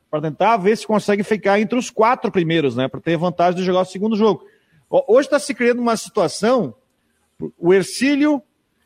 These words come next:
Hercílio, Chapecoense, Brusque e Avaí, os quatro primeiros, né? Ah,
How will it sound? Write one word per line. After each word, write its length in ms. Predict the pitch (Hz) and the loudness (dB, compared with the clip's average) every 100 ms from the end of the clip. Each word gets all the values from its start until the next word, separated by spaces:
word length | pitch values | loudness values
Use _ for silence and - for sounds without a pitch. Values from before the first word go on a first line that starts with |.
| _ _ _ | _ _ _
Hercílio, 400 | - 160 - 240 | -6 -4 -2 -2
Chapecoense, 760 | 226 214 - 208 196 202 220 208 | 0 -2 -2 -2 0 0 0 -2
Brusque 380 | 170 208 - 196 | -2 -2 -2 0
e 40 | |
Avaí, 280 | 185 170 131 | 0 2 0
os 140 | 120 | -2
quatro 280 | - 175 170 | 0 0 0
primeiros, 400 | 180 151 120 107 | -2 0 0 0
né? 220 | 135 160 - _ _ _ _ - | -2 -4 -8 _ _ _ _ -4
Ah, 920 | 123 120 117 120 117 113 110 113 | 0 2 4 4 2 2 0 -4